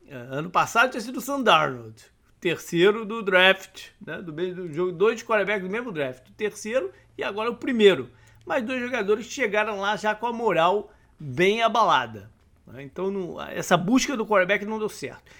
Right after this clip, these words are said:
Então, a mudança tem a ver com isso também, né? Porque você, com certeza, eles vão pro draft que vem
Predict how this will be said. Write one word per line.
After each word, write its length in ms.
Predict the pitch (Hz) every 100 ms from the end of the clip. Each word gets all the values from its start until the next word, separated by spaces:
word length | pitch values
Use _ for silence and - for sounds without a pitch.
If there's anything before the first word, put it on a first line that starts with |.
| - -
Então, 400 | 214 269 285 - _ _ _ _ _ _ _ -
a 140 | 196
mudança 880 | 208 233 135 165 254 285 - 147 - _ _ _ _
tem 200 | 208 233
a 60 | 302
ver 220 | 208 277
com 120 | 285
isso 240 | 277 262 -
também, 500 | 254 427 233 185 - _ _ _ _
né? 260 | 131 196 214 -
Porque 480 | 175 - 247 254
você, 520 | 220 190 202 - 269 240 185 175 - 175 -
com 180 | 214 302
certeza, 640 | - - - 196 247 302
eles 220 | 302 226
vão 420 | 180 202 247 311 - -
pro 280 | 247 254
draft 520 | 180 160 180 180 - -
que 140 | 220
vem 420 | 175 151 165 254